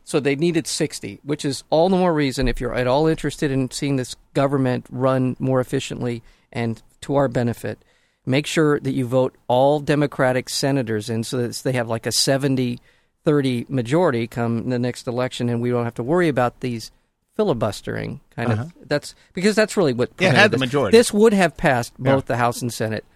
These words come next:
Speaker 1: without any problem. But in fact, it's
Speaker 2: <sighs>
Speaker 1: because of the, what they call the filibuster rule,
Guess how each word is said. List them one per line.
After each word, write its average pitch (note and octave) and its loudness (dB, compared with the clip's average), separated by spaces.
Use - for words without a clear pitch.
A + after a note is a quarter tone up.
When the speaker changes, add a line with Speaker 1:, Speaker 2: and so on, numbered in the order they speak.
Speaker 1:
without C3 0
any C#3 -2
problem. G#2+ -6
But C3 -2
in B2+ -2
fact, F3+ -4
it's E3 -8
Speaker 2:
<sighs> C#3+ -8
Speaker 1:
because A#2 -8
of A2+ -8
the, A2+ -6
what A#2+ -8
they A#2+ -6
call A2 -4
the A2+ -10
filibuster A#2+ -6
rule, D#3 0